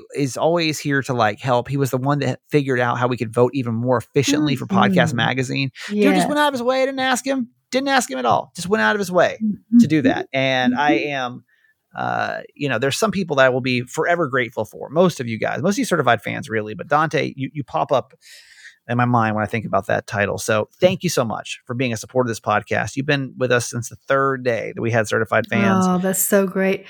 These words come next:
Speaker 2: What is his number?
Speaker 1: He is seventy-two.
Speaker 2: Oh,
Speaker 1: Certified fan
Speaker 2: wow.
Speaker 1: number seventy-two. I hope everyone on the certified fans page
Speaker 2: Mm-hmm.
Speaker 1: shows some extra love today, 'cause he's a, he's a good, a good, good, good human being.
Speaker 2: He
Speaker 1: And, uh, we,
Speaker 2: is.
Speaker 1: we all, we, the podcast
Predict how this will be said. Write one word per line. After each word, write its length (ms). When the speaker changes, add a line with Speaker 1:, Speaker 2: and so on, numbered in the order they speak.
Speaker 2:
What 120
is 140
his 200
number? 640
Speaker 1:
He 160
is 140
seventy-two. 1040
Speaker 2:
Oh, 300
Speaker 1:
Certified 340
fan 120
Speaker 2:
wow. 80
Speaker 1:
number 120
seventy-two. 840
I 60
hope 200
everyone 360
on 60
the 80
certified 320
fans 220
page 220
Speaker 2:
Mm-hmm. 100
Speaker 1:
shows 260
some 140
extra 200
love 180
today, 220
'cause 120
he's 160
a, 140
he's 160
a 40
good, 500
a 80
good, 260
good, 180
good 160
human 280
being. 340
Speaker 2:
He 100
Speaker 1:
And, 220
uh, 160
we, 140
Speaker 2:
is. 100
Speaker 1:
we 100
all, 300
we, 140
the 100
podcast 560